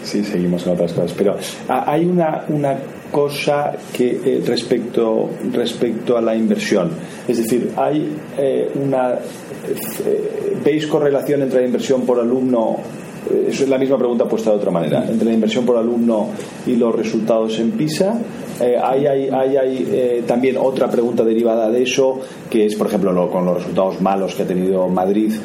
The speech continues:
en particular, con un modelo, y ahí entramos también en la, en la, en la, el debate político, ¿eh? Eh, eh, ¿qué, qué relación puede tener eso con la baja inversión pública, digamos, o en centros públicos, o con el, el, digamos, el mayor espacio a la,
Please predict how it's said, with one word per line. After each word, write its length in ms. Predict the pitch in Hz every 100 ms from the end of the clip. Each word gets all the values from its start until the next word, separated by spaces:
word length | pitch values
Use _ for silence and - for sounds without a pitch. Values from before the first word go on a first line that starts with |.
| - - -
en 100 | 104
particular, 540 | 98 - - 107 110
con 140 | 110 92
un 100 | 98
modelo, 380 | 95 98 95 87
y 60 |
ahí 120 | 85 87
entramos 280 | 87 90
también 220 | 85 90 87
en 60 |
la, 60 | 82 69
en 80 |
la, 100 | 78 60
en 60 |
la, 60 | 65
el 180 | 67 69
debate 240 | 76 90
político, 500 | 87 95 87 87 90
¿eh? 100 | 131 185
Eh, 460 | 78 76 82 71 - - - - -
eh, 640 | 113 104 - - - - - - 208 - -
¿qué, 80 |
qué 200 | 147 147
relación 480 | 139 139 127 139 127
puede 180 | 123 123
tener 200 | 120 117
eso 340 | 117 117 123
con 160 | 110 113
la 100 | 104
baja 200 | 104 104
inversión 640 | 107 101 - 110 101 98 95 -
pública, 640 | 139 139 123 110 120 110 107
digamos, 560 | 104 104 101 101 -
o 120 | 104
en 100 | 104
centros 240 | 101 101 -
públicos, 560 | 131 123 123 123 120
o 100 | 113
con 280 | 101 98 98
el, 240 | 85 82 82
el, 260 | 76 78 76
digamos, 280 | 85 85
el 80 | 87
mayor 240 | 85 82 90
espacio 640 | 87 98 92 95 98 87
a 80 | 76
la, 360 | 78 80 85